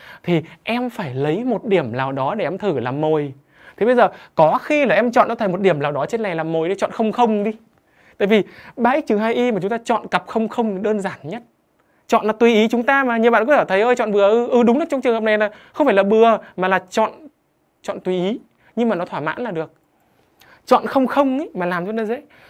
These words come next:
Không không và tí nữa bây giờ mà mình, mình cộng với cái, cái lũ này làm thế nào mà mình ra mà thỏa mãn, mình thay vào đây là mình thấy ok là mình được. Chứ cái vectơ thì ở đây là nhiều vectơ nó thỏa mãn lắm. Tránh mặt được vectơ chưa xong đâu. Như vậy chúng ta để ý, các em chọn cho thầy không không đi,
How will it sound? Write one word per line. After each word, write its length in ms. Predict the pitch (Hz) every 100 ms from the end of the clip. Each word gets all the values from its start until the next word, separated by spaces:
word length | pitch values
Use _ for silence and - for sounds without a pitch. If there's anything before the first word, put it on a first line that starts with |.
| _ _
Không 220 | - 262
không 240 | - 269
và 60 | 214
tí 140 | 196
nữa 180 | 190 254
bây 160 | 269 240
giờ 140 | 214
mà 120 | 185
mình, 280 | 175 170 170 165 - -
mình 160 | 175 165
cộng 280 | 226 202
với 120 | 170 180
cái, 200 | 233 233
cái 160 | 233 220
lũ 220 | 247 285
này 280 | 262 190 175
làm 160 | 170
thế 80 | 226
nào 220 | 220 190
mà 100 | 175
mình 220 | 170 170 165
ra 220 | 202 202
mà 80 | 165
thỏa 200 | 160 131
mãn, 260 | 139 214
mình 100 | 180 160
thay 160 | 202
vào 80 | 160
đây 160 | 175 160
là 100 | 147
mình 340 | 139 139 151
thấy 140 | 139 147
ok 200 | 175 180
là 240 | 170 151
mình 200 | 139 139
được. 160 | 143 - _ _ _ _ _ -
Chứ 120 | - 247 240 - -
cái 100 | 220
vectơ 420 | 294 - 254 247
thì 80 | 214
ở 120 | 139
đây 180 | 185 226
là 80 | 208
nhiều 220 | 202 190
vectơ 260 | 254 240 226
nó 80 |
thỏa 160 | 240 147
mãn 240 | 139 226
lắm. 80 | 262 - _ _ _ _ _ _ _ _ _ _
Tránh 240 | 185 202
mặt 120 | 240
được 100 | 185 175
vectơ 300 | 220 208 208
chưa 160 | 220 220
xong 260 | 220 220
đâu. 140 | 226 202 _ _ _ 180
Như 120 | 185
vậy 100 | 160
chúng 100 | 151
ta 100 | 175
để 100 | 156
ý, 240 | 120 131
các 260 | 190 - 175
em 60 | 170
chọn 220 | 196 -
cho 100 | 170
thầy 120 | 135
không 240 | - 175
không 320 | 156 202 160
đi, 80 | 156